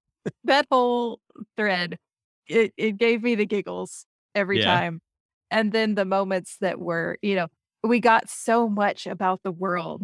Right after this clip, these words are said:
Speaker 1: just, like, dipping in on the, everybody's religions.
Speaker 2: Mm-hmm.
Speaker 1: And then the moment at the end where Sinclair reminds us that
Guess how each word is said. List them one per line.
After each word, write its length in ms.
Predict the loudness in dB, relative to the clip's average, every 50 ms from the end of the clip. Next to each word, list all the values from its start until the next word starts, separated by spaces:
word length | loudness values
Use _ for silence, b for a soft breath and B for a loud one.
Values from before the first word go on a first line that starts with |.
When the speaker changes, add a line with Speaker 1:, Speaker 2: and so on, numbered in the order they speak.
| -8 -8 -10
Speaker 1:
just, 320 | -4 -2 -2 -2 -2 -2 -2
like, 200 | -2 -2 -2 _ -12 -10
dipping 420 | -2 -2 -2 -2 0 -2 -2 0 0
in 300 | -2 -2 -2 -2 -2 -4 _ _ _ _ -6 -4
on 180 | -2 -2 0
the, 140 | -2 -4 -2
everybody's 560 | -4 -4 -2 -2 -2 -2 -2 -2 -4 -4 -4 -6
religions. 800 | -6 -4 -4 -4 -4 -4 -4 -4 -2 -4 -4 -6 -8 -14 -20 _ _ _ -6 -6
Speaker 2:
Mm-hmm. 280 | -4 -4 -2 -2 0
Speaker 1:
And 140 | 2 2 2
then 120 | 2 2
the 80 | 0 -2
moment 320 | 0 0 0 0 0 -2 -4
at 80 | -4
the 180 | -4 -4 -4 -4
end 300 | -4 -4 -6 -6 -10 -10 -6
where 200 | -4 -4 -4 -4
Sinclair 480 | -6 -8 -8 -8 -6 -2 -2 0 0 -2
reminds 500 | -4 -4 -4 -4 -4 -4 -4 -6 -6 -4
us 300 | -4 -4 -6 -8 -14 -8 -4
that 240 | -2 -2 -2 -4